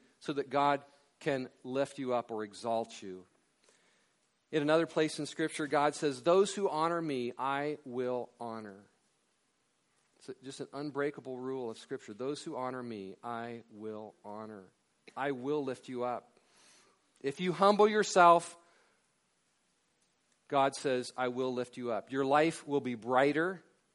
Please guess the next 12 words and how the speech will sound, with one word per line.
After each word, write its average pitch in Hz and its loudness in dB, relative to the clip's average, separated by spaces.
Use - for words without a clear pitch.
happier, 160 0
more 156 6
exalted 151 4
in 139 0
every 147 2
way 127 2
if 117 -10
you 113 -12
humble 131 -6
yourself 117 -8
before 104 -14
God. 92 -10